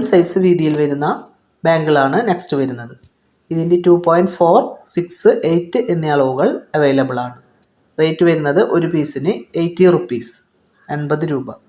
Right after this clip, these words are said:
ഇന്ന് നമ്മൾ കാണിച്ച ചെയിനുകൾക്ക് പറ്റിയ പെൻഡന്റുകളാണ് നെക്സ്റ്റ് വരുന്നത്.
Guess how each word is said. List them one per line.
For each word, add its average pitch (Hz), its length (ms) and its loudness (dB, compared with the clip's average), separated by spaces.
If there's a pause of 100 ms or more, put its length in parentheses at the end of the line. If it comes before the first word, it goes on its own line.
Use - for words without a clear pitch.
(2000)
ഇന്ന് 214 240 2
നമ്മൾ 220 260 4
കാണിച്ച 160 320 0 (160)
ചെയിനുകൾക്ക് 156 580 2
പറ്റിയ 170 340 2
പെൻഡന്റുകളാണ് 139 680 0 (120)
നെക്സ്റ്റ് 175 320 -4
വരുന്നത്. 123 340 -8